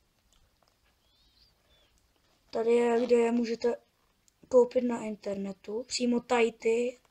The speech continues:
přímo úplně stejný, jako můžete na více prodejnách, ale tady to je jejich,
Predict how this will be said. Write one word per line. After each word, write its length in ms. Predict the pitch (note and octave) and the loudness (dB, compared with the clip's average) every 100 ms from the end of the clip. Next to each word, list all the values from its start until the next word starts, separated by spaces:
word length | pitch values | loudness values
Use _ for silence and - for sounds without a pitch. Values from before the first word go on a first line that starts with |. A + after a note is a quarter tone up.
| _ | _
přímo 420 | - - A#3+ A#3+ A#3+ _ | -16 -10 -4 -4 -4 _
úplně 440 | C4 - C4 B3 | -12 -4 -4 -2
stejný, 680 | A#3+ - A3+ A3+ A#3 A#3+ A#3+ - _ _ _ _ _ _ _ _ _ _ _ _ - | -6 -6 -6 -4 -2 -2 -6 -10 _ _ _ _ _ _ _ _ _ _ _ _ -10
jako 240 | A3 A3+ | -6 -4
můžete 360 | A#3 A3 A3 G#3+ | -4 -4 -4 -6
na 100 | G#3 | -6
více 340 | A3 - - | -8 -10 -16
prodejnách, 640 | - G#3 G#3 G#3 G3+ G3+ | -12 -10 -8 -8 -10 -8
ale 180 | G3+ G3 G3 _ _ _ - - _ _ - - - | -6 -6 -8 _ _ _ -20 -20 _ _ -20 -20 -8
tady 140 | G#3+ G#3+ | -4 0
to 100 | A3 | 2
je 260 | G#3+ G#3+ | 4 4
jejich, 460 | G#3+ G#3 G3+ - | 4 2 0 -6